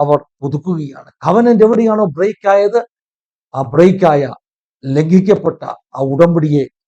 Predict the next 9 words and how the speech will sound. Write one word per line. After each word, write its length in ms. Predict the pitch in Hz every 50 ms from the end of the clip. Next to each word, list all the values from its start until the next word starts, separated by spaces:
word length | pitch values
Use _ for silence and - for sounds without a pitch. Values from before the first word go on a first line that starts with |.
| _ _ _ _ _ _ _ _ _ _ _ -
ദൈവമായിട്ട് 760 | 147 156 175 190 190 180 170 165 160 156 156 147 151 156 151 - _ _ 139 131
നെഹമ്യാവ് 560 | 117 110 143 156 156 156 151 147 139 127 127 127 - _ _ -
ഇവിടെ 240 | 139 139 135 139 135 - - _ _ _ _ _ _ _ _ _ _ _ _
പുതുക്കുകയാണ്. 680 | 127 131 131 135 - - 156 135 127 110 101 - - - - _ - 151
എന്നിട്ട് 240 | 180 233 220 180 233 214
പറയുന്നു, 260 | 226 240 233 220 190 160 156 156
"ഞങ്ങളും 380 | 160 185 214 226 214 185 147 139 _ _ _ _ _ _ _ _ _ _ _ 139
ഞങ്ങളുടെ 340 | 139 156 196 226 226 226 180 180
പ്രഭുക്കന്മാരും 640 | 202 226 233 233 254 240 233 226 220 220 196 202